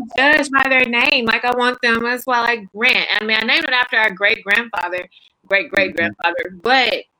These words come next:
Speaker 1: you know, short, simple, starts to the point. So that's kinda one of the things <laughs>
Speaker 2: Ah,
Speaker 1: that
Speaker 2: nah, put that, put, put that strong Black name on that resume, <laughs> you know?
Speaker 1: The nucleus, right?
Speaker 2: I'm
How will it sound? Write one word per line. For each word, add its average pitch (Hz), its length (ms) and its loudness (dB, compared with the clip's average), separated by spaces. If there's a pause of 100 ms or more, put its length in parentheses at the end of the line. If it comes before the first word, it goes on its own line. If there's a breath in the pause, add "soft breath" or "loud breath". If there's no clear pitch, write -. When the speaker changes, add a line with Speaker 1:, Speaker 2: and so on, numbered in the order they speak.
(720)
Speaker 1:
you 226 160 -4
know, 214 240 0
short, 240 300 -2
simple, 220 300 -8
starts 196 260 -4
to 185 80 -14
the 175 100 -10
point. 180 460 -12
So 202 280 -2
that's 240 200 -6
kinda 233 280 -6
one 202 220 -4
of 202 80 -6
the 190 140 -12
things 202 400 -4
<laughs> 302 240 -4 (580 loud breath)
Speaker 2:
Ah, 156 200 6
Speaker 1:
that 170 280 4 (280)
Speaker 2:
nah, 175 160 2
put 196 220 -2
that, 190 320 4
put, 160 240 -4
put 180 200 -8
that 175 220 -2
strong 170 560 -2
Black 180 380 2
name 165 280 -2
on 165 220 -4
that 151 100 -4
resume, - 840 0
<laughs> 208 140 2
you 160 60 -8
know? 190 380 4
Speaker 1:
The 233 160 6
nucleus, 269 760 4
right? - 160 0
Speaker 2:
I'm 359 400 2